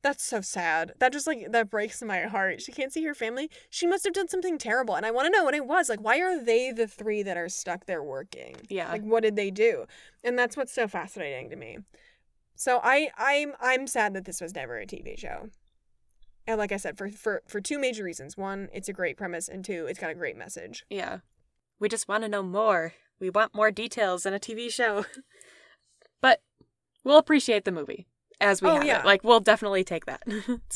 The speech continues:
Speaker 1: Yeah.
Speaker 2: Yeah.
Speaker 1: <sighs> This is the part that I don't know what to do. And it's the ranking, the overall ranking.
Speaker 2: Are, did you rank, are we ranking the moral?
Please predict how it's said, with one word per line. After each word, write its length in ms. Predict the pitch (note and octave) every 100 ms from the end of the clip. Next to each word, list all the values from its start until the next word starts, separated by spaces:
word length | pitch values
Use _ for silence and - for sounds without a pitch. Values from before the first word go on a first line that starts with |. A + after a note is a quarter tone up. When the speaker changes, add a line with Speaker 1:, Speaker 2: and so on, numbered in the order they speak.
| - _ - -
Speaker 1:
Yeah. 240 | - - G#3+ - -
Speaker 2:
Yeah. 120 | - _ _ _ _ _ _ - - - _ _ - _ -
Speaker 1:
<sighs> 480 | G4+ G#4 F4+ E4+ C#4 - -
This 180 | C#4 C#4+
is 140 | D4+ C#4+
the 80 |
part 280 | C4 A#3+ G#3+
that 100 | G#3+
I 80 | G3+
don't 260 | F#3+ D#3 G#2
know 160 | A2+
what 160 | G2 -
to 80 | -
do. 340 | - F2+ E2+ - _ _ _ _ _ _ _ -
And 100 | G#3+
it's 160 | F#3+ -
the 120 | G#3+
ranking, 520 | A3 G#3+ G3+ F#3 E3
the 80 | G3
overall 460 | G3+ F#3+ F3+ C#3+
ranking. 600 | B2+ G2+ F2 - D#2 E2 - _
Speaker 2:
Are, 120 | G#3+ - F#3
did 160 | - F#3
you 100 | F#3
rank, 260 | F3 F3+ -
are 100 | F#3+
we 140 | F#3+ F#3+ _ _ _ _ -
ranking 300 | F#3+ F3+ F#3
the 60 | F3
moral? 380 | E3 E3+ -